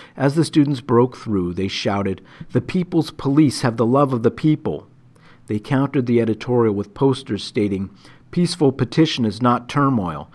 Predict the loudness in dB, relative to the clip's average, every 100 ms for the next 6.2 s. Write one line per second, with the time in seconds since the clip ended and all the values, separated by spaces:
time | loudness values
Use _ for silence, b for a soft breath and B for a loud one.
0 | B B -2 0 4 6 6 4 0 2
1 | 2 2 0 -2 -4 -4 -6 -6 0 0
2 | 2 -2 -4 -6 -6 -6 -8 -14 -20 _
3 | _ _ b b b b -2 -2 2 0
4 | 0 -4 -6 -4 -4 -4 -4 -2 2 2
5 | 0 -6 -4 -4 -2 -6 -4 -4 -4 -12
6 | -16 -20